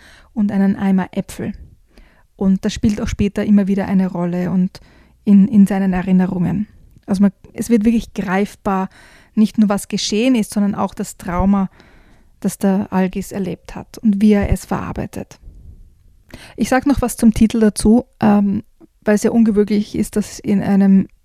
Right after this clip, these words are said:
litauischen Buch über die Deportation nach Sibirien Haiku vorkommt, ein, ja, eine japanische Gedichtform. Und das haben wir der Tante vom Algis zu verdanken, die Haiku-Gedichte quasi mitgeschmuggelt hat in das Lager in Sibirien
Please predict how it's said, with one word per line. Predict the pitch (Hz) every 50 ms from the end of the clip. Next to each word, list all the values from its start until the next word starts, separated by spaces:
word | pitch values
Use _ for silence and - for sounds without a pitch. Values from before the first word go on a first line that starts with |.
| _
litauischen | - 214 202 226 220 - 233 220 208 208 196 - 202 190
Buch | - - 214 254 294 285 - - - - - _ _ _ _ _ _ _ _ _ _
über | - 208 190 208 202 202 202 196
die | 190 - - 208 196 196 190 190
Deportation | - 196 190 - 202 - 214 196 - - 214 208
nach | 202 190
Sibirien | - - 190 - 214 220 240 233 220 208 202 -
Haiku | - 202 202 - - - 302 285
vorkommt, | - - - 185 170 - - 175 170 180 196 - - -
ein, | 202 196 190 190 196 202 214 214 - - - -
ja, | - 196 - - -
eine | - 220 196 196
japanische | 196 190 190 190 - 196 214 220 208 - 202
Gedichtform. | - 196 254 254 - - - - 180 160 165 196 - _ - - - - - - - - - - -
Und | - 196 190
das | 202 202 - -
haben | 233 233 226
wir | 214 226 214
der | 208 202 202
Tante | - - 214 233 254 - 254
vom | 226 - 214 214
Algis | - 190 190 190 - 208 190 - - -
zu | - - 202 196 196
verdanken, | 185 - - 196 190 185 196 214 - - 247 226 - -
die | 214 214 214 214 202 - - - - - _ _ _ -
Haiku-Gedichte | - 214 208 - - - 285 254 240 226 - - 214 - - - 214 202
quasi | 196 - 196 196 196 190 208
mitgeschmuggelt | 196 196 208 226 262 - - - 233 214 - - 214 208 202 220 208 -
hat | 208 190 -
in | 214 202
das | 196 185 - -
Lager | 190 180 185 202 208 214
in | 202 - 208 196 185
Sibirien | - 202 185 - 202 202 202 196 196 180 180 180 185